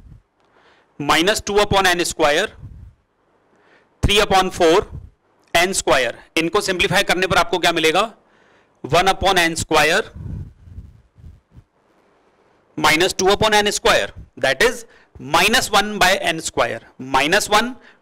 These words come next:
plus three by four, तो ये हो गया minus one upon four एन स्क्वायर and so on।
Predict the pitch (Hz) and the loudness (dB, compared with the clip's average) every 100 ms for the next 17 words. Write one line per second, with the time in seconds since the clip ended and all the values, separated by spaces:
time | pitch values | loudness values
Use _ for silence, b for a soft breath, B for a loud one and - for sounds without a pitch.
0 | _ 214 233 220 220 220 214 208 131 - | _ 0 2 0 2 2 2 2 0 -4
1 | b b b 170 165 175 196 156 160 185 | b b b 0 2 2 0 0 0 0
2 | 214 190 175 185 190 175 - 175 185 254 | 0 0 0 2 0 0 -2 2 2 2
3 | - - - - _ _ b b b b | -4 -16 -18 -20 _ _ b b b b
4 | _ 165 165 165 - 160 185 175 185 190 | _ -2 0 -2 0 2 2 2 0 -2
5 | 202 160 117 | 2 2 0